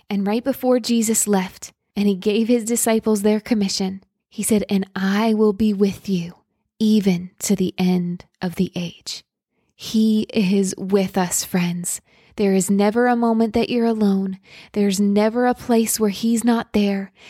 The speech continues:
There's never a moment where you can't lift your gaze, lift your heart,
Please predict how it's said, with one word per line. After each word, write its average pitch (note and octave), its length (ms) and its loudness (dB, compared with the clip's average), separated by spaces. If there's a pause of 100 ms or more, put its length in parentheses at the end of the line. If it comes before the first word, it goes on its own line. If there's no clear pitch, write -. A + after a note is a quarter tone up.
(140)
There's G#3+ 260 0
never A3+ 360 2
a B3+ 100 4
moment A3+ 440 0
where G#3 120 0
you G3+ 260 -2
can't A#3 360 -2
lift A3+ 380 -2
your B3+ 120 -2
gaze, A3+ 580 0 (320)
lift A#3+ 380 0
your A#3+ 100 2
heart, A3 400 -2